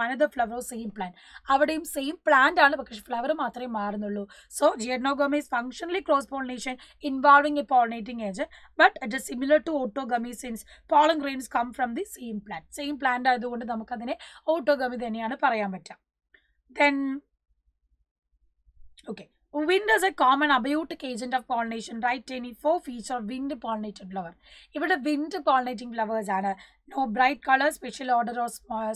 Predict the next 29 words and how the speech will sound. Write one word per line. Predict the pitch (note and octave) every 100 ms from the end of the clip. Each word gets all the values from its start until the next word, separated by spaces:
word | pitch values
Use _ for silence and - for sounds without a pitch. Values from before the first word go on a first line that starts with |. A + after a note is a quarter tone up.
| -
smell. | A3 A#3+ - - - _
ഇവര് | B3+ C4
വളരെ | B3+ B3+ -
സ്മോൾ | C4+ A#3+ A#3 D4
ആയിരിക്കും. | C4 A3+ C4 D4 - _ -
പെറ്റൽസ് | C4+ - E4+ D#4 C4+
ഒന്നും | B3 A3+
ഉണ്ടാവില്ല. | A3 A3+ A3+ A#3+ D4 - -
Stamens | - D4 D4 D#4+ D#4 D4+
and | C#4
stigmas | C#4 A#3+ C4+ C4+
are | B3
exposed | - C#4 C4+ B3
to | C4 A3
air | G3+
current. | A#3 F#3 _ -
കാറ്റത്ത് | C#4 D4 D4+ D#4
പെട്ടെന്ന് | D4 - E4+ E4+ F#4 D4
പറന്നു | C4 B3+ C4
പോകണം. | A3+ G3 F#3+ - - -
So | D#4+ F4
that | G4+ - - C4+
വളരെ | C4 D4 C#4
എക്സ്പോസ്ഡ് | G3 - D4+ E4 C#4+
ആയിട്ടാണ് | B3+ B3+ A#3 A3
ഉണ്ടാവുക. | G#3+ A3 G#3 A3 - - _
കുറേ | E4 F4 F#4+ G4+ G4
amount | D#4 F4
of | F4